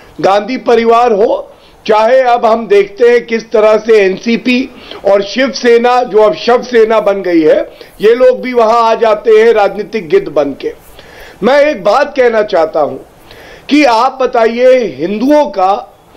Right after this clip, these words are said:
इतना अपमान किया। राहुल गांधी ने कल कहा कि हिंदुत्व का मतलब है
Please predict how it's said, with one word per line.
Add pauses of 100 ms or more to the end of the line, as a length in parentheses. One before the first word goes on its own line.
(220)
इतना
अपमान (140)
किया। (260)
राहुल
गांधी
ने
कल
कहा
कि
हिंदुत्व
का
मतलब
है